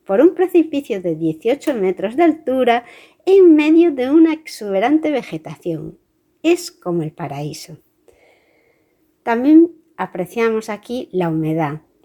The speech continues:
que es tan elevada que todo está cubierto de grandes helechos, como si acabáramos de llegar al valle secreto de Jurassic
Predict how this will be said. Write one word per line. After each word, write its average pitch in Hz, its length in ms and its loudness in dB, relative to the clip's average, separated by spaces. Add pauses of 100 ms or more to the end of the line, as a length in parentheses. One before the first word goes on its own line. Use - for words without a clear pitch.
(280)
que 208 180 0
es - 300 -8
tan 285 180 2
elevada 214 720 0
que 196 140 -8
todo 214 240 -4
está 220 260 -8
cubierto 214 460 -6
de 202 140 -2
grandes 202 440 -2
helechos, 196 640 -6 (100)
como 202 220 -4
si 220 100 -10
acabáramos 247 580 -2
de 220 120 -2
llegar 208 480 -2
al 180 340 -2
valle 202 320 -2
secreto 208 560 -8
de 190 140 -4
Jurassic 156 580 -14